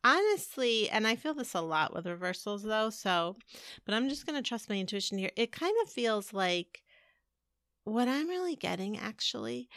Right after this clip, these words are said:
is letting go of weighing who's right or who's wrong.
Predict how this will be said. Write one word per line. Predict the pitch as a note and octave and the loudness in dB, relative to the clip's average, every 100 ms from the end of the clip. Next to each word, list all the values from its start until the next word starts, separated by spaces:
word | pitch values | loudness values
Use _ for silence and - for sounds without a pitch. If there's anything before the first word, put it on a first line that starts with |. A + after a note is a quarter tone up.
| - - - | -20 -18 -2
is | G#3+ G#3 | 0 0
letting | G3+ G3 G#3 C4+ D4 A#3 | -2 2 4 4 2 2
go | F#3 F#3 F3 D#3+ - | 4 6 6 2 -2
of | - F3 E3 E3+ | 0 2 2 -2
weighing | F3 F#3 G3 G3 F#3 F3 G2+ F#3+ - - - | -6 0 2 4 2 0 -2 -4 -8 -10 -2
who's | A3 F#3+ | -2 0
right | F3+ D#3+ D#3+ | 0 2 2
or | D3+ | 0
who's | E3+ D3 - | -2 -6 -6
wrong. | - - F3+ | -8 -8 -10